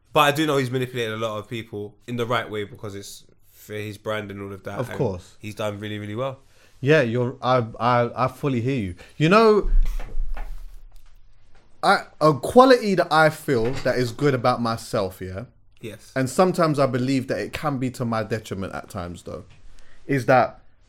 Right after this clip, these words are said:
Speaker 2: I feel that I'm pretty good at being able to listen to someone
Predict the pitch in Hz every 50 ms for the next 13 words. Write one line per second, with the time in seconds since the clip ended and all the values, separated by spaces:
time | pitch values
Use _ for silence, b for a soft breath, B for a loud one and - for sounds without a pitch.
0 | - - - 185 202 208 - - - 202 180 147 123 139 156 151 - - - -
1 | - - - 139 151 151 151 143 131 117 113 - - - - _ _ - - -
2 | 269 233 208 175 143 - 180 160 123 117 120 - - _ - 120 104 117 117 131
3 | 131 131 131 139 135 123 127 123 - 131 143 165 170 170 147 131 120 120 - -
4 | 123 110 101 98 90 92 98 120 123